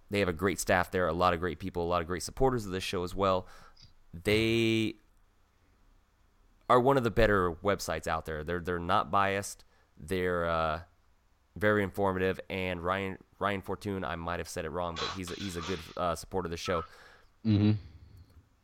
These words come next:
Speaker 1: He gets
Speaker 2: Smart
Speaker 1: content.
Speaker 2: kid.
Speaker 1: He gets news out. S-, really smart kid. Gets news out real quick, real fast before a lot of people. So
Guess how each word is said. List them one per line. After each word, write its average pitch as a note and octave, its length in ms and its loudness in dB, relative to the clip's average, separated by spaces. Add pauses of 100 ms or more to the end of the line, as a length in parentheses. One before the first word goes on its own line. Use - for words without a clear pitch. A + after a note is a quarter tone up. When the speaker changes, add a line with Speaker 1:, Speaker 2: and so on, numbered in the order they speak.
(500)
Speaker 1:
He B2+ 160 2
gets B2 200 2
Speaker 2:
Smart A#2 180 4
Speaker 1:
content. G#2 180 6
Speaker 2:
kid. A2+ 120 10
Speaker 1:
He B2+ 60 4
gets A#2+ 200 4
news G#2+ 240 0
out. F2 160 4
S-, - 200 -8
really G#2 240 2
smart E2 320 -6
kid. E2 160 -8
Gets G2 220 -4
news F#2+ 180 -2
out F#2 280 2 (340)
real A#2 220 4
quick, G2 380 -2 (240)
real F#2+ 200 0
fast E2+ 420 -2
before F2+ 300 -4
a E2 60 -2
lot E2 200 -2
of D#2+ 60 -10
people. D2+ 300 -10
So E2+ 360 -2